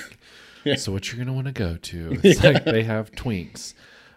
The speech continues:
Speaker 2: human beanbag chairs." Like, he just,
Speaker 1: Yes.
Speaker 2: like, these most, like, you know, Hispanic fire hydrants, just, like, the most off the,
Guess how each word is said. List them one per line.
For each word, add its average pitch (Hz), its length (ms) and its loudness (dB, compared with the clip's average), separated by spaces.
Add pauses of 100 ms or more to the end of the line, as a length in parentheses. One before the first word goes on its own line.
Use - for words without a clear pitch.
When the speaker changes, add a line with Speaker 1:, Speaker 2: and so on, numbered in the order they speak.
Speaker 2:
human 127 400 -2
beanbag 85 460 -4
chairs." 85 360 -4
Like, 131 120 6
he 151 140 8
just, 175 140 12
Speaker 1:
Yes. - 20 8
Speaker 2:
like, 147 220 6
these 151 260 6
most, 147 320 6
like, 110 280 2 (840)
you 120 120 -2
know, 95 260 -2 (340)
Hispanic 110 520 -2
fire 95 280 2
hydrants, 78 520 -8
just, 101 180 -4
like, 107 200 4
the 113 80 0
most 110 320 2
off 107 300 2
the, 90 240 2